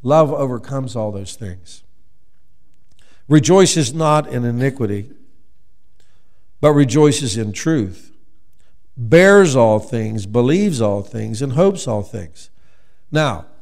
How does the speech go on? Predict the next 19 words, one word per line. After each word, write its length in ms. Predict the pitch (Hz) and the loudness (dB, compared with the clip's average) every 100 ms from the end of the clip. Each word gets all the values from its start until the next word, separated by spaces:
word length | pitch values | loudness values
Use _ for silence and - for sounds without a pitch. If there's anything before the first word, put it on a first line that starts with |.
| - - - - | -18 -18 -4 2
this 240 | 185 - | 2 2
next 260 | 214 214 - | 0 0 -2
statement, 600 | - 185 127 120 107 - - - - - - | 0 0 0 -6 -8 -12 -18 -18 -18 -18 -6
I'm 120 | 170 | -2
gonna 140 | 214 190 | 0 0
give 200 | 185 170 | 0 -2
it 100 | - | -4
to 100 | 160 | -4
you 140 | 147 | -4
from 320 | 135 127 117 | -4 -8 -8
a 160 | 113 104 - - - - - | -10 -12 -16 -18 -18 -18 -18
standpoint 640 | - - 156 135 123 135 123 | -16 -6 -2 -2 -4 -4 -4
of 80 | 117 | -4
being 240 | 120 117 | -4 -6
saved 340 | - 131 113 | -6 -6 -4
a 40 | 110 | -6
while 380 | 110 107 107 117 | -8 -8 -10 -12
instead 380 | 107 - 131 117 | -16 -12 -8 -8
of 260 | 107 107 | -10 -14